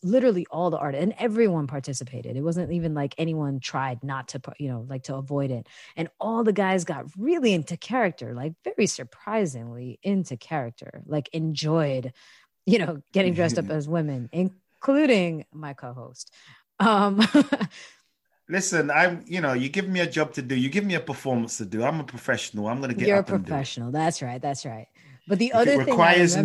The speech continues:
Speaker 1: remember
Speaker 2: to be wearing a dress, I would have to do that.
Speaker 1: <laughs>
Speaker 2: Whatever.
Speaker 1: But the other thing I remember was there was this one move that we were doing. So Edie and I were leading. We were the, the two dressed up like little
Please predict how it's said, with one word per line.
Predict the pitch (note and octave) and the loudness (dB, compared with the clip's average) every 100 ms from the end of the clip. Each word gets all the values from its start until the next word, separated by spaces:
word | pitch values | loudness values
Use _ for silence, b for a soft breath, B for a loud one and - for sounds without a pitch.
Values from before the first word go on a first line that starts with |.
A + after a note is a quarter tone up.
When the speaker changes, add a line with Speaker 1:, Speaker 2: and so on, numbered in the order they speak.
| D#3 | 4
Speaker 1:
remember | D3+ | 2
Speaker 2:
to | C#3+ | 2
be | C#3 C3+ C3+ | 4 4 2
wearing | B2+ C#3 C3+ C3 | 4 4 4 4
a | A#2+ | 0
dress, | G#2+ C3+ D#3+ | 2 0 2
I | G#3 | 2
would | G3 F#3 | 2 2
have | F#3+ G3 | -2 -4
to | G#3 | -4
do | A#3+ | -2
that. | G3+ F2 - - - _ | -2 -4 -10 -20 -20 _
Speaker 1:
<laughs> | F3+ C#3 A#2+ | -2 -2 -8
Speaker 2:
Whatever. | - F#3 D#3 F2+ - B3+ - _ _ _ _ A#3 G#3+ E3 - | -6 -2 -2 -2 -8 -12 -12 _ _ _ _ -4 -4 -6 -4
Speaker 1:
But | G3+ | -2
the | A3+ | 2
other | A3+ B3+ | 6 6
thing | C4+ B3 | 4 0
I | G3 | 0
remember | F3 F3 F3 F#3 G3+ G3+ | -2 -2 -4 -4 -4 -6
was | - D3 D#3+ D#3 D#3 D3 - _ _ _ _ | -8 -4 -2 -2 -2 -6 -12 _ _ _ _
there | E3 D#3 G#3 | -4 2 4
was | A3 A3 G#3 | 4 2 0
this | F#3 D#3 | -2 -2
one | D3 F#3 A3+ | -2 0 2
move | G#3 G3 F#3 | 2 0 -2
that | E3 A2 | -4 -2
we | E3 | -2
were | D3 | -2
doing. | D3 D#3+ C#3+ B2 A2+ C3 _ | -4 -2 -2 -4 -8 -14 _
So | - E3+ C#3+ C#3+ | -10 -6 -4 -4
Edie | F3 F#3+ | -2 -2
and | G3 F#3 | 0 -2
I | E3+ | -4
were | D#3+ | -6
leading. | C#3+ C#3+ C#3 C3+ C3+ | -6 -6 -6 -8 -8
We | C3 | -8
were | C#3 C#3+ C#3 - - | -6 -6 -8 -12 -12
the, | C3+ B2 | -10 -10
the | B2 | -12
two | B2 - C#3 | -12 -10 -10
dressed | C3 C#3 - | -8 -10 -8
up | B2 C3 | -10 -8
like | B2+ B2 | -10 -10
little | C3+ C3+ C3 B2+ | -10 -8 -8 -10